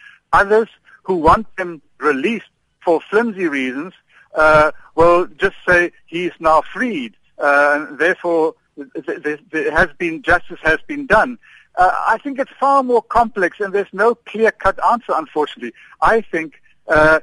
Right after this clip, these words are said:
one shouldn't look at the cost-benefit situation. We should look at what sort of society do we in South Africa want to be. In complex and difficult cases like this, it does reflect in a way whether we, uh, are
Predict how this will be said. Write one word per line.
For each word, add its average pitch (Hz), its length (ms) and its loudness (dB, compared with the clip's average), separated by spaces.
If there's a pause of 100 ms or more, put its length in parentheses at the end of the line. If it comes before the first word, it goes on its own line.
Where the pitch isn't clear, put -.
(120)
one 151 160 -2
shouldn't 214 400 -8
look 185 160 -4
at - 120 -10
the 143 100 -6
cost-benefit 170 800 -2
situation. 127 580 -6 (240)
We 196 140 -6
should 247 260 -8
look 147 320 -4 (220)
at 165 160 0 (120)
what 214 220 -2 (120)
sort 233 160 -2
of 220 100 -2 (100)
society 180 680 -2
do 175 300 -10
we 170 300 -10
in 151 220 -10
South 143 160 0
Africa 147 400 -6
want 135 260 -2
to 135 100 -14
be. 113 340 -12 (460)
In 147 220 -2 (160)
complex 220 560 -4
and 151 160 -10
difficult 180 480 -6
cases 147 400 -8
like 123 220 -4
this, 139 180 -8 (400)
it - 180 -8
does 254 220 2 (120)
reflect 185 460 -4 (120)
in 160 80 -14
a 147 80 -4
way 135 360 -2 (300)
whether 175 300 -2
we, 165 380 -4 (300)
uh, 143 380 -2 (260)
are 131 400 0